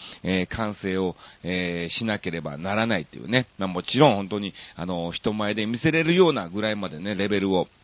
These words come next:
上げないといけないっていう感じなんで、はい、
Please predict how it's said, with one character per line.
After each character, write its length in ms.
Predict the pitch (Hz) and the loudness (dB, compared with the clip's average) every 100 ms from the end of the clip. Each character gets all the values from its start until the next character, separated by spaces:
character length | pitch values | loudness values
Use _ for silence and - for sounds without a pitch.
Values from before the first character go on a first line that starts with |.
| - | -4
上 120 | 107 | -2
げ 80 | 104 | -2
な 100 | 90 | -4
い 60 | 78 | -6
と 100 | 80 | -8
い 60 | |
け 100 | 104 | -6
な 140 | 104 92 | -4 -4
い 20 | |
っ 20 | |
て 120 | - | -6
い 100 | 78 | -6
う 120 | 73 - _ _ _ _ _ _ - | -6 -8 _ _ _ _ _ _ -6
感 220 | 101 90 | -6 -6
じ 140 | 90 | -4
な 100 | 87 | -4
ん 80 | 80 | -4
で、 180 | 76 - | -6 -6
は 160 | - | -4
い、 80 | 92 | -4